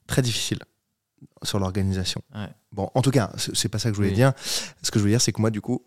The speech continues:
Speaker 1: j'ai pareil, j'ai des moyens d'adulte
Speaker 2: Ouais.
Speaker 1: <laughs> avec les mêmes désirs,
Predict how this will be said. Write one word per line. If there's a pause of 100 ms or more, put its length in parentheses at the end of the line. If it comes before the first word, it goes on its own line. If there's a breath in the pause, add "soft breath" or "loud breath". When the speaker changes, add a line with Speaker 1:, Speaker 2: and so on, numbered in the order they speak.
(120)
Speaker 1:
j'ai
pareil,
j'ai
des
moyens
d'adulte (200)
Speaker 2:
Ouais.
Speaker 1:
<laughs>
avec
les
mêmes
désirs,